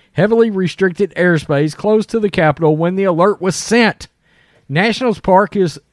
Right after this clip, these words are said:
roughly a mile from the Capitol. The Capitol held its security amid the evacuation,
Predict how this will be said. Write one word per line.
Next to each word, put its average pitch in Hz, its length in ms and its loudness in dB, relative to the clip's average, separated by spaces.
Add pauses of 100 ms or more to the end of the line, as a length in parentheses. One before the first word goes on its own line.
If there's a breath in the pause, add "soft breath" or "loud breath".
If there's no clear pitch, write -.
(140)
roughly 190 580 0
a 180 160 0
mile 156 460 2
from 175 220 -4
the 185 80 -2
Capitol. 175 600 -2 (540 soft breath)
The 120 80 -8
Capitol 190 420 -2
held 170 280 0
its 160 140 -4
security 226 580 0
amid 185 760 2
the 180 220 -2
evacuation, 180 920 0